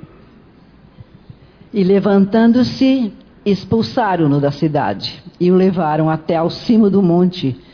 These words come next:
sobre o qual estava edificada."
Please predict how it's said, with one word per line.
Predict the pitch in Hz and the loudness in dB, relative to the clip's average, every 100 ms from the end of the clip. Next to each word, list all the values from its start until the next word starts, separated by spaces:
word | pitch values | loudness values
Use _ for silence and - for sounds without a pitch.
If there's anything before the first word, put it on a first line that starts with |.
| - - - | -20 -20 -20
sobre | - 208 202 | -6 -4 -2
o | 196 | -2
qual | 208 190 | -2 0
estava | 196 - 196 185 | -2 -2 -4 0
edificada." | 190 165 220 214 147 127 123 127 | -2 -2 -4 -4 -4 -2 -4 -6